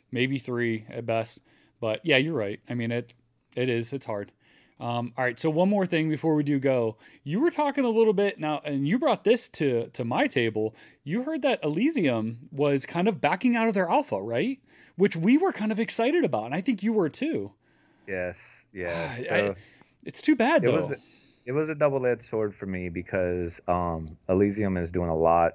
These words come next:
Speaker 2: of, uh, kind of what Drop-In is, it, mm, you know, uh, is heading in that direction to
Speaker 1: Sure.
Speaker 2: kinda toss the kitchen sink in at this thing.
Speaker 1: Sure. And
Speaker 2: Um,
Speaker 1: this is
Speaker 2: and
Speaker 1: Drop-In, by the
Speaker 2: I've
Speaker 1: way. I'll
Speaker 2: had,
Speaker 1: just let it play.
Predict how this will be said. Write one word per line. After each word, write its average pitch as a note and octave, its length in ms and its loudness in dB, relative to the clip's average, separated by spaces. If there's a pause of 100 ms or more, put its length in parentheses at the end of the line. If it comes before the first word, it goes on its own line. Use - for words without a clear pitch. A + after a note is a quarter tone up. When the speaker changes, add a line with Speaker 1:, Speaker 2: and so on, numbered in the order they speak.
Speaker 2:
of, E2 340 0 (260)
uh, F2 440 0
kind G2+ 160 -2
of E2+ 80 -2
what E2+ 160 -4
Drop-In E2 600 -4
is, E2 520 -4 (340)
it, G2 260 -4
mm, F#2 260 -4 (100)
you A#2+ 180 2
know, E2+ 300 0 (160)
uh, F2 400 4 (580)
is G2+ 160 0
heading F#2+ 340 0
in F#2 100 -4
that F2+ 200 -4
direction F2 540 -4
to - 40 -10
Speaker 1:
Sure. A#2+ 300 -2 (160)
Speaker 2:
kinda F#2+ 220 -2
toss F2+ 260 -6
the - 100 -14
kitchen E2+ 380 -10
sink E2+ 320 -12
in F#2+ 100 -4
at F#2+ 140 -4
this G2+ 180 -6
thing. G#2 220 -4
Speaker 1:
Sure. A2 220 -4 (360)
And A#2+ 140 -4
Speaker 2:
Um, G2 300 2
Speaker 1:
this C#3+ 200 2
is B2 120 0
Speaker 2:
and A2+ 100 2
Speaker 1:
Drop-In, G#2+ 480 -2 (540)
by G#2+ 160 -4
the G#2 60 0
Speaker 2:
I've G2+ 80 0
Speaker 1:
way. G2+ 40 -2
I'll G#2 60 0
Speaker 2:
had, A#2+ 80 4
Speaker 1:
just A#2+ 160 -2
let A2 100 0
it G#2 80 -10
play. G#2 240 -6